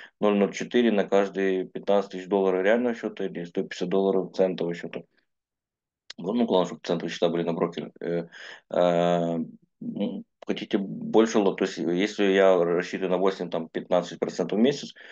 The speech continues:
соответственно, ну, вы можете увеличить лотность, не знаю, два-три раза, увеличить тем самым доходность, но и риски. Так, э, то есть это, я думаю, в принципе, понятно, да?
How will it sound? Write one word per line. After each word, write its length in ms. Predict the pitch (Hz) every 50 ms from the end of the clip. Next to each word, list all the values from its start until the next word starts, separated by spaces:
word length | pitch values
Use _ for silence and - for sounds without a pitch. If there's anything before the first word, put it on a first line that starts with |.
| - - - _ -
соответственно, 680 | - - - 104 98 - - 98 95 95 92 92 90
ну, 220 | 90 90 90 85 80
вы 120 | 82 85
можете 500 | 87 85 87 85 - - - 85 78 76 - _ _ _ _
увеличить 340 | - - 92 92 92 85 -
лотность, 340 | 98 95 101 92 - 92 90
не 60 | 90
знаю, 160 | 85 87 82
два-три 320 | - 92 92 85 - 90 90
раза, 320 | 95 98 95 92 87 82 - _ _ - - _ _ -
увеличить 340 | - 92 90 87 - - - _ _ _ _
тем 160 | - - 82 -
самым 300 | - 87 85 85 85 78
доходность, 500 | - - - 90 85 - - - - -
но 200 | - 92 98 107
и 80 | 101 95
риски. 320 | 90 85 87 - - - _ _ _ _ _ _ _ _ _ _ _
Так, 280 | - 101 92 - - -
э, 480 | - 90 90 87 87 87 87 87 87
то 80 | 85 - _ _ -
есть 140 | - - -
это, 240 | - 123 120 - 113
я 240 | 101 101 101 101 98
думаю, 460 | 104 98 95 95 92 95 92 90 87
в 80 | 87
принципе, 560 | - - 98 95 - - - - - - - - _
понятно, 680 | - 104 98 98 98 95 92 90 90 90 - - 123 117
да? 280 | 101 104 117 139 -